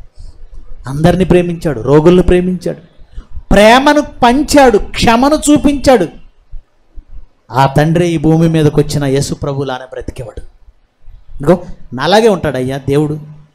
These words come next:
నాలాగే ప్రవర్తిస్తాడు, నాలాగే మాట్లాడతాడు, నాలాగే ప్రవ-, ఏమండి, లక్షణాలు కలిగి ఉంటాడు, నాలాగే నిర్ణయాలు తీసుకుంటాడు, నాలా ప్రేమిస్తాడు, నాలాగా క్షమిస్తాడు. గనుక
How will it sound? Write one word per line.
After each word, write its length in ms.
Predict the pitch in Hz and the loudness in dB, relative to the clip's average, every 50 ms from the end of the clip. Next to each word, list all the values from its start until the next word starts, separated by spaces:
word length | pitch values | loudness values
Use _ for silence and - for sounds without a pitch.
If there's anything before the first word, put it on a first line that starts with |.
| _ _ - - - - - - - _ _ _ _ _ _ - - - _ _ - | _ _ -20 -20 -20 -20 -20 -20 -20 _ _ _ _ _ _ -20 -20 -20 _ _ -10
నాలాగే 520 | 139 156 175 196 226 254 269 269 262 254 269 | -6 -2 2 4 6 6 8 6 6 6 6
ప్రవర్తిస్తాడు, 680 | - 254 262 262 262 262 - 269 - - 262 262 254 | 6 6 6 6 6 4 4 2 4 4 4 4 4
నాలాగే 420 | 262 254 262 262 262 269 269 262 269 | 4 4 4 6 6 6 6 6 6
మాట్లాడతాడు, 640 | 254 262 262 262 - 262 262 262 262 277 262 262 | 6 6 4 4 4 4 2 4 4 4 2 2
నాలాగే 500 | 262 247 254 247 262 269 262 269 240 269 | 2 2 2 2 4 4 4 2 2 0
ప్రవ-, 500 | 262 - 254 247 240 226 - _ - 175 | -2 -2 -2 -2 -2 -4 -8 _ 0 2
ఏమండి, 220 | 208 240 254 262 269 | 2 4 4 4 2
లక్షణాలు 560 | 226 202 196 - - 254 254 262 269 277 269 | 2 0 0 0 0 0 2 4 4 4 4
కలిగి 280 | 269 254 254 262 254 | 6 4 6 6 4
ఉంటాడు, 300 | 262 254 - 269 269 247 247 - - - - | 2 2 2 2 0 0 -2 -6 -16 -12 -6
నాలాగే 460 | 165 180 185 202 233 262 262 247 269 | 0 2 4 6 6 6 6 6 6
నిర్ణయాలు 380 | 262 269 269 254 269 269 269 262 | 4 4 4 4 4 4 4 4
తీసుకుంటాడు, 560 | 262 262 262 247 - 269 254 220 254 254 240 - - - - | 4 2 -2 -2 -4 -6 0 2 2 2 2 0 -6 -10 -10
నాలా 320 | 131 127 131 139 156 156 147 | -8 -6 -2 0 2 2 2
ప్రేమిస్తాడు, 680 | - - 151 156 165 175 180 151 - - 160 139 127 | 2 2 2 2 2 2 0 -2 -2 -2 -4 -4 -4
నాలాగా 680 | 123 117 135 135 147 160 170 180 190 190 233 214 - - - - - - - - - - - - - - - - - - - - - - - | -6 -6 -4 -2 0 0 0 0 0 -2 -4 -8 -10 -12 -16 -16 -14 -14 -14 -14 -14 -16 -18 -12 -12 -12 -12 -12 -14 -16 -14 -14 -14 -16 -14
క్షమిస్తాడు. 640 | - - - 196 196 220 233 - - - - - - - - - - - _ _ _ - - - - - - - - 127 123 | -6 -2 0 2 4 4 4 2 2 -2 -4 -6 -8 -12 -16 -16 -20 -20 _ _ _ -20 -20 -20 -20 -20 -20 -20 -14 -10 -8
గనుక 240 | 123 127 135 - 139 | -6 -6 -4 -4 -4